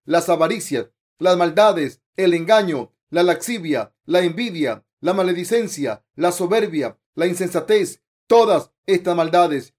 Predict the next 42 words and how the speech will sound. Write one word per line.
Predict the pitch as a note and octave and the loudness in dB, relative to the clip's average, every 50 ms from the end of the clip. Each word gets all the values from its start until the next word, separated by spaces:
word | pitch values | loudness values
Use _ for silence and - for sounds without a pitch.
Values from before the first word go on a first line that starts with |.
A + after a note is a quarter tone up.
| _ _ | _ _
de | _ F3+ F3 | _ 2 4
dentro | E3+ G#3+ A#3 A3 A#3 G#3 G3+ | 4 4 2 2 -2 -6 -4
salen | - G3+ G3 F3+ E3+ D#3 C3+ A#2+ - _ _ _ | 0 2 2 2 2 0 -2 -6 -10 _ _ _
y | F3+ E3+ | -16 -6
contaminan | - F3+ E3+ E3+ F3 E3+ F3 F3 F3 E3+ E3 - | -4 -4 -2 0 -2 0 0 0 0 -2 -2 -2
al | - D#3+ E3 | -2 2 2
hombre. | F3+ F3 D#3 A#2 G2 F2+ - _ _ _ _ _ _ _ | 2 2 0 -4 -8 -10 -12 _ _ _ _ _ _ _
Marcos | E3 D3 G#3 G#3 - G#3 G3 | 0 0 0 0 -2 -4 -4
siete, | - G#3+ G3 G3 G3 F3 | 0 -2 0 0 0 0
veintiuno | F3 F3 E3+ E3+ F3+ F#3 F3+ | 0 -2 -2 -4 -4 -4 -2
al | F3 | -2
veintitrés. | E3 E3 D3+ D3+ - F3+ E3 E3+ C#3 - _ _ _ _ _ | -4 -4 -6 -8 -6 -2 -2 -2 -2 -4 _ _ _ _ _
Así, | - D#3 - A#3 A#3 F3 - - _ _ _ _ _ _ | -6 -4 -4 -4 -6 -8 -10 -14 _ _ _ _ _ _
los | - D#3+ F3+ | -2 0 0
mandamientos | F3+ F3+ F3+ F#3 F#3 G3+ A#3 A#3+ A#3+ B3+ A#3+ | 0 0 -2 -2 -2 -2 -4 -4 -6 -4 -2
de | A#3 A3 | -2 -2
Dios | F#3 G#3 G#3 G#3 F#3 - - _ _ _ _ _ | -2 -2 -2 -2 -2 -4 -8 _ _ _ _ _
nos | D#3+ F3+ F3 F3+ | -8 -8 -6 -6
enseñan | F#3 F3+ F#3 G#3+ G#3 G3 E3+ C#3+ C3 B2+ - _ _ _ _ _ | -8 -6 -2 0 0 0 0 -2 -6 -8 -12 _ _ _ _ _
acerca | - C#3+ - A#3 A#3 A#3 A#3 A3+ G3+ - | -8 -4 2 2 2 4 2 -2 -4 0
de | D3+ F3 | 4 4
las | F3+ F3+ | 4 4
doce | G#3 G#3 - A3 G#3 | 4 0 -2 -2 -4
clases | - G3+ G#3 G3 G3 G3 F3+ | 0 2 2 2 2 0 -2
de | E3+ E3+ | -2 -2
pecado | F3 F3+ F3+ G#3 G3 F#3 E3 D#3 D3 - | -2 -2 0 2 2 2 2 0 -2 0
que | - F3 | 0 0
existen | D#3 - - G#3 F3+ - F3+ E3 E3 | 0 -2 -6 -10 -6 -4 -4 -2 0
dentro | E3 F#3+ G3 F#3+ E3+ D#3 | 0 0 0 0 -2 -4
de | D3+ | -4
nosotros. | D3 D3+ C#3 - F#3+ F#3+ F#3 - A2+ G#2 - _ _ _ _ _ _ | -4 -6 -6 -4 -6 -6 -6 -8 -12 -14 -14 _ _ _ _ _ _
Y | - E3 | -2 2
la | F3 F3+ F3 | 4 4 6
ley | G3 A3 G#3+ | 4 4 2
también | G#3+ G#3+ G#3 F#3+ F#3 G3+ G3 G3+ F#3 - _ _ _ _ - | 2 0 0 0 0 0 0 -2 -2 -6 _ _ _ _ -8
nos | E3+ F3+ F3 | -8 -6 -4
enseña | F3+ F3+ E3 - G#3 G3+ F#3 D#3 B2+ A2+ G#2+ - _ _ _ _ | -4 -4 0 0 0 0 0 0 -4 -6 -8 -12 _ _ _ _
que | - E3+ | -2 0
rompemos | E3 F3+ F3 F3+ G#3 A3 A3 A3 G3+ - - | 2 2 0 2 2 0 2 0 -4 -4 0
todos | A#3 A3+ G#3 G#3 G3 | 0 0 2 2 0
los | F#3+ | 0
mandamientos, | F3+ F3 F3 F3 E3+ F3 F#3+ G3+ F#3+ F3+ F#3 C#3 A#2 - | -2 -2 -2 -4 -4 -2 -4 -4 -6 -6 -8 -10 -10 -10